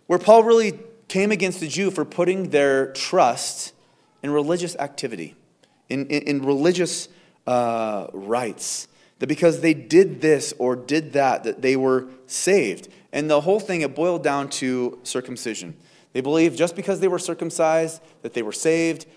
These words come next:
really no matter what. But as Paul said, and as we discussed on Sunday, man, religious activity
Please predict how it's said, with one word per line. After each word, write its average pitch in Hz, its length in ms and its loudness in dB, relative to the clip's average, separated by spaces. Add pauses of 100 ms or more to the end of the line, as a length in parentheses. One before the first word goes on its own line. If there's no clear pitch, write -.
(140)
really 147 500 2
no 131 220 -2
matter 127 560 0
what. 104 500 -2 (540)
But 160 140 0
as 165 100 -6 (220)
Paul 214 480 0
said, 160 420 0
and 147 100 -4
as 135 140 -8
we 156 320 -8
discussed 147 680 -4
on 131 240 -4
Sunday, 131 600 -6 (1700)
man, 196 340 -2 (120)
religious 180 640 -2
activity 123 800 -6